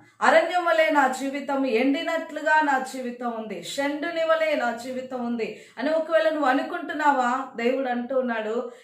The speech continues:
ఎండిన చెట్టని నువ్వు అనుకోవద్దు, అరణ్యమని నువ్వు అనుకోవద్దు, నీ ఏ, ఏ విషయంలోనూ ఫలించలేకపోతున్నానని నువ్వు బాధపడవద్దు, సఫలీకృతుడు కాలేకపోతున్నాను, సమృద్ధిలో లేకుండా పోతున్నానని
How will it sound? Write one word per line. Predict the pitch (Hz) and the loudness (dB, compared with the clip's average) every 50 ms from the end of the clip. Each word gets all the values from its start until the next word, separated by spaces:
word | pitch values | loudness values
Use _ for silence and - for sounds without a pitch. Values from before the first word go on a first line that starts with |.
| _ - | _ -4
ఎండిన | 214 247 285 302 339 349 370 370 349 359 339 - - - | 2 2 2 2 2 0 -2 2 2 2 2 2 4 4
చెట్టని | 294 294 294 - 339 339 330 302 285 294 311 | 4 4 6 4 4 4 4 2 0 0 0
నువ్వు | 302 294 277 | 2 4 4
అనుకోవద్దు, | 277 285 311 - - 339 330 320 311 269 - - - - - - - _ _ _ - | 4 4 4 0 2 4 4 4 4 2 0 -2 -4 -8 -10 -12 -18 _ _ _ 0
అరణ్యమని | 190 233 269 302 330 370 359 359 359 339 349 339 320 330 330 | 4 6 8 8 8 6 6 4 4 4 4 4 2 0 -2
నువ్వు | 330 330 330 | 0 2 2
అనుకోవద్దు, | 311 294 320 - - 330 320 311 294 262 - - 208 175 - - - - _ _ - | 2 2 0 -2 0 0 0 2 0 -2 -2 -6 -8 -10 -10 -12 -16 -20 _ _ -4
నీ | 247 285 | -2 0
ఏ, | 302 269 247 269 294 320 330 320 330 - 214 262 294 | 0 4 6 6 6 6 4 2 0 2 4 6 6
ఏ | 320 | 6
విషయంలోనూ | 311 339 311 - 349 370 359 349 349 339 339 330 330 | 4 0 -2 -4 -4 -6 -6 -4 -2 0 0 0 0
ఫలించలేకపోతున్నానని | 320 - 262 254 277 311 339 - - 359 349 330 320 320 330 330 - 294 294 285 - 349 302 302 302 302 285 294 277 285 294 | -2 0 0 0 0 0 -2 -6 -6 -4 -2 -2 -2 -2 -4 -6 -2 0 0 0 0 -2 -4 -4 -4 -2 -2 -2 -2 -2 2
నువ్వు | 277 294 302 - | 2 2 4 4
బాధపడవద్దు, | 285 277 285 285 320 311 - 311 294 302 294 269 240 - 226 202 185 - - - - _ _ | 6 6 6 4 4 0 -4 -4 -2 0 0 -2 -2 -4 -6 -6 -6 -8 -12 -16 -20 _ _
సఫలీకృతుడు | - - 285 285 - 349 359 349 359 359 349 339 294 - 330 320 - | 4 6 6 6 6 4 0 -2 -2 -4 -6 -8 -8 -6 -6 -6 -6
కాలేకపోతున్నాను, | - - - 269 254 262 285 320 311 - 339 - 294 302 294 302 302 277 269 262 262 254 247 | -6 -2 2 4 4 6 4 4 2 0 -4 -4 -4 -4 -2 -2 -2 -2 0 0 0 0 0
సమృద్ధిలో | 247 240 - 277 262 262 277 302 339 311 247 320 320 302 294 277 269 | -4 -6 -2 -2 0 0 0 -2 -4 -4 -6 -6 -2 0 0 0 2
లేకుండా | 254 247 277 254 - - 330 320 349 | 2 2 0 0 -2 -4 -4 -4 -4
పోతున్నానని | 330 330 - 277 262 254 277 269 262 254 254 247 247 247 247 233 | -4 -4 -4 -6 -4 -4 -4 -2 -2 0 0 0 -2 -2 -4 -4